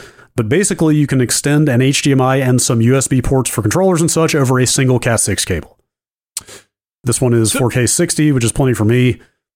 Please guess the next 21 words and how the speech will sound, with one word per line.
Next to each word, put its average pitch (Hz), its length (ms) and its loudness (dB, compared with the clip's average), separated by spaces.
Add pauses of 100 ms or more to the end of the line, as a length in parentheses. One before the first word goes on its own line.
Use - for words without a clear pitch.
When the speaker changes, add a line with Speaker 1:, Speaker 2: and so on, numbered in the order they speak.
(180)
Speaker 1:
I'll 101 80 -2
simply 131 340 0
be 117 140 2
patching 123 440 0
the 110 80 0
box 113 360 -2
located 117 440 0
at 117 140 0
my 110 140 2
computer 170 560 0
over 127 240 2
a 120 80 0
cat 120 240 -2
six, - 420 -2 (460)
patching 113 320 0
it 110 60 -2
together 110 360 2
at 110 80 0
the - 60 -10
patch 135 220 -2
panel, 127 460 0